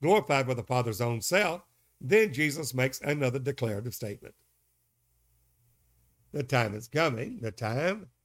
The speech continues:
What time? "When you will ask in my name." Not "Father, in the name of Jesus." "Ask in my name,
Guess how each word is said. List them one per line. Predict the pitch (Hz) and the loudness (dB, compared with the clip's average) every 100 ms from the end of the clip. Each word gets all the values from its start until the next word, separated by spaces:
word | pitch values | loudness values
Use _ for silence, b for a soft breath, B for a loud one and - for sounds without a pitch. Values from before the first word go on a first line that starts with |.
| _ _ | _ _
What | 123 139 - | 0 0 0
time? | 123 101 - _ _ _ _ _ _ _ _ _ | -2 -4 -8 _ _ _ _ _ _ _ _ _
"When | 131 135 | 0 0
you | 156 170 | 0 2
will | 151 156 | 0 2
ask | 160 151 131 - | 2 2 0 -4
in | 151 143 123 131 | -2 0 0 0
my | 208 240 | 0 0
name." | 208 156 123 92 - _ _ _ _ _ _ _ _ _ | 0 2 2 -2 -10 _ _ _ _ _ _ _ _ _
Not | 151 175 - | -4 -4 0
"Father, | 131 127 117 | 2 2 2
in | |
the | 107 | -2
name | 107 107 | -2 -2
of | 90 | -4
Jesus." | 110 131 - - b b | -4 -4 -8 -14 b b
"Ask | 156 165 - | 0 0 0
in | 143 131 | -2 0
my | 170 202 | 0 2
name, | 147 131 160 | 2 2 0